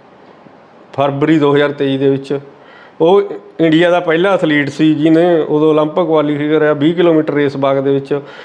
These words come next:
ਉਸ ਤੋਂ ਅਗਲੇ ਦੋ ਮਹੀਨਿਆਂ ਬਾਅਦ ਹੀ ਉਹ ਜਾਪਾਨ ਗਿਆ। ਜਾਪਾਨ ਜਾ ਕੇ ਵੀ ਉਹਦਾ ਗੋਲਡ ਆਇਆ, ਫਸਟ ਰਿਹਾ ਉਹ ਤੇ ਉੱਥੇ ਘੱਟ ਤੋਂ ਘੱਟ ਚਾਲੀ ਪੰਤਾਲੀ ਕੰਟਰੀਆਂ ਦੇ ਰੇਸ ਵਾਕਰ ਸੀਗੇ।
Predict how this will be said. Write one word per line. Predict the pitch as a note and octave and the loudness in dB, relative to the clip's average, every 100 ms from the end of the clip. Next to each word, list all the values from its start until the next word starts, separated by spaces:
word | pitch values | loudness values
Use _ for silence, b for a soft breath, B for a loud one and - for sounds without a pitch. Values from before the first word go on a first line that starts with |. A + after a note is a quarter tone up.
| B - | B -2
ਉਸ | E3+ | -2
ਤੋਂ | E3 G#3+ G#3 G3+ - - - E3 | 0 0 0 0 -6 -16 -4 -2
ਅਗਲੇ | E3 F3+ F#3 | 0 2 2
ਦੋ | D#3+ E3+ | 2 2
ਮਹੀਨਿਆਂ | G3 G#3 F#3+ | 2 2 2
ਬਾਅਦ | F3+ E3+ E3+ | 4 2 2
ਹੀ | E3+ | 2
ਉਹ | E3+ F3 | 2 2
ਜਾਪਾਨ | D3 D3 C#3+ C#3+ | 0 0 0 0
ਗਿਆ। | C#3+ C#3+ C#3+ - B B B B | 0 0 -2 -10 B B B B
ਜਾਪਾਨ | C3 C#3+ D#3+ D#3+ E3+ | -4 -2 0 0 0
ਜਾ | E3+ E3 | 0 0
ਕੇ | E3 E3+ | 0 0
ਵੀ | E3 E3+ | 2 2
ਉਹਦਾ | E3+ E3+ F#3 F3+ | 4 4 2 2
ਗੋਲਡ | C#3+ D3 D3 | 0 0 2
ਆਇਆ, | C#3 C3+ | 0 0
ਫਸਟ | C#3 C#3 C3+ - | 0 -2 -4 -2
ਰਿਹਾ | B2+ A2 | 0 0
ਉਹ | G#2 G#2+ A#2 - B B B B B B B - | -4 -6 -10 -16 B B B B B B B 0
ਤੇ | C3+ | 0
ਉੱਥੇ | C3+ C#3+ D3+ | 2 -2 -2
ਘੱਟ | E3 | 0
ਤੋਂ | D#3 E3 | 0 0
ਘੱਟ | D#3+ | 0
ਚਾਲੀ | D#3+ D3 D3 | 0 0 0
ਪੰਤਾਲੀ | C#3+ C#3+ C#3+ C#3 | -2 0 0 0
ਕੰਟਰੀਆਂ | C#3 C#3 C3+ C3+ C3+ | 0 0 0 0 2
ਦੇ | C3+ C3+ C3+ | 4 4 2
ਰੇਸ | C3 B2 | 0 -2
ਵਾਕਰ | B2 A#2 - A#2 | -4 -6 -4 -4
ਸੀਗੇ। | C3+ B2+ | -4 -4